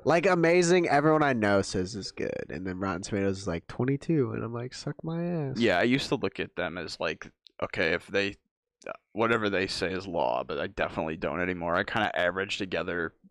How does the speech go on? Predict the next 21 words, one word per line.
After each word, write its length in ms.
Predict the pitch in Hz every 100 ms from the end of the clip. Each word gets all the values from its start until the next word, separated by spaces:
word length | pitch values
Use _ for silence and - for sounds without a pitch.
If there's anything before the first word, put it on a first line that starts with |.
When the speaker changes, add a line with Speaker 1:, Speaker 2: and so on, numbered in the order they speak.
| -
Speaker 2:
whatever 280 | 95 90 110
four 360 | - 101 90
re-, 280 | 90 98 98 -
like, 180 | 80 82
scores 420 | - - 82 87 85
Google 320 | 87 87 87
gives 300 | 78 82 -
me. 340 | 71 90 123 - - _ -
I, 40 | 92
like, 180 | 95 -
averaged 460 | 73 85 - - -
them 140 | 87
together, 320 | 95 87 87
even 200 | 98 101
though 140 | 98 92
it's, 160 | -
like, 260 | 101 85 - - - - - -
three 200 | 208 208
out 100 | 196
of 80 | 190
five, 560 | - 196 175 139 123